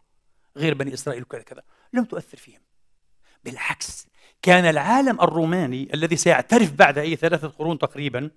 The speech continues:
م؟ ونيف، بالمسيحية دينًا له، م؟ ويؤثر عليها ويرومنها، كما قال إيش؟ جيبن وعبد الجبار لدينا، هذا العالم كان مليئًا بمن يعرفون بصانعي المعجزات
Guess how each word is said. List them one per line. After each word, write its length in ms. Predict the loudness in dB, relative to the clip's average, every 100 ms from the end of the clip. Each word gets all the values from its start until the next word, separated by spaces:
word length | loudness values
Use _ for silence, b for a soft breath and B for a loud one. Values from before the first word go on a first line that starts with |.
| _
م؟ 160 | -6 -4 -8 _
ونيف، 380 | 0 2 0 -4 b b
بالمسيحية 880 | 4 6 8 6 6 -2 0 0 0
دينًا 360 | 0 2 4 4
له، 420 | 4 2 0 -4 -8 _ _
م؟ 100 | -4 -4 -6 _ _ -20 _ _
ويؤثر 460 | 2 6 4 4 2
عليها 540 | 4 2 0 -2 -4 _ _ _ _ _
ويرومنها، 1300 | -2 8 8 8 8 8 6 4 2 2 -2 -2 -2 _ _ _ _ _ _ -4
كما 200 | 0 0
قال 280 | 2 2 2
إيش؟ 320 | -4 -8 -12 _ _ -8
جيبن 320 | -6 -6 -10 -14 _ _ _ _ _
وعبد 240 | 2 2
الجبار 420 | 0 -2 2 2 2
لدينا، 380 | -2 -4 -6 -10 _ _ _ _
هذا 200 | 4 6
العالم 300 | 8 6 2
كان 280 | 0 -2 -2
مليئًا 540 | -2 -2 -4 -4 -8 -10 _ _ _ _ 2
بمن 260 | 4 4
يعرفون 440 | 2 0 0 -2 0
بصانعي 760 | 4 6 6 6 2 2 2
المعجزات 560 | 0 -2 -6 -12 -14